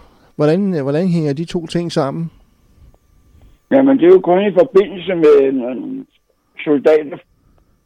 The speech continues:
Speaker 2: pigesoldaterfilmene, ikke?
Speaker 1: Jo, det er det.
Speaker 2: Ja.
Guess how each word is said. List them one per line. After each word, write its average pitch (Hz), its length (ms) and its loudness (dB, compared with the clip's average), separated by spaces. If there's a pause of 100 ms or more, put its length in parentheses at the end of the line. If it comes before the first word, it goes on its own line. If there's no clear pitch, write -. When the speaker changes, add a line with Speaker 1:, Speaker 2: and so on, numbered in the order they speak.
(360)
Speaker 2:
pigesoldaterfilmene, 143 1500 0 (100)
ikke? 170 300 -2
Speaker 1:
Jo, 190 360 -2
det 185 100 0
er 165 140 2
det. 190 140 -4 (800)
Speaker 2:
Ja. - 260 -4